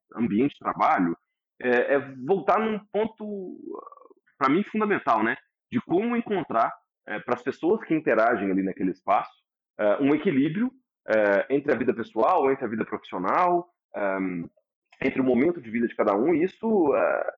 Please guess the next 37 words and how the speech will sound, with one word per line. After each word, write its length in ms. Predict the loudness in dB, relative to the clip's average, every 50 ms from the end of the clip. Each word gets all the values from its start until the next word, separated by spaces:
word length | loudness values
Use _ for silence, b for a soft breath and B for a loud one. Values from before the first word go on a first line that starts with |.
| _ -8 -4
é, 340 | -2 0 0 0 -2 -4 -6 _ _ _ _ _ _ -4
felizmente, 580 | -2 0 2 2 0 0 0 0 0 0 0
eu 60 | -2 -2
diria, 480 | -2 -2 0 2 2 2 2 0 -2 -6
com, 120 | -8 -8 -8
com, 320 | _ -6 -6 -6 -6 -6 _ _ _ _ _ -12 -10
é, 180 | -6 -6 -6 -6 -4
uma 340 | -2 0 2 2 2 0 0
das 180 | -2 -2 0
poucas 240 | -2 -4 -4 -6 -14 _ _ -2
coisas 180 | 0 0 0
que 60 | 0 -4
eu 40 |
tô 80 | -4 -4
falando 220 | -2 -2 -2 0
com 80 | -2 -4
certeza 500 | -4 -4 -6 -6 _ -2 -2 -2 -2 -4
aqui, 200 | -10 -6 -6 -4
né, 140 | -4 -4 -6 _ _ _ _ _ _ -12
isso, 200 | -12 -10 -10 -10 -10 -4 -2
felizmente, 840 | 0 2 2 2 0 0 0 2 2 2 2 0 -2 -6 -12 -14 -16 _ _ _ _ _ 0
é, 300 | 2 2 4 4 4 4
não 160 | 2 2 4
é 100 | 4 2
uma 460 | 4 4 4 4 4 4 4 4 4
rocket 320 | 2 2 2 0 -2 -4
science, 380 | _ -2 0 0 0 0 -2 -2
né, 120 | -2 -2
não 160 | 0 0 2 2
é 60 | 2
uma 120 | 0 0
ciência 260 | -4 -6 -4 -4 -6
pronta. 440 | -6 -2 0 0 0 0 -2 -8 -14 -12
A 40 | -8
gente 180 | -8 -8 -6 -4
tem 160 | -2 -4 -2
que 280 | 0 2 2 2 2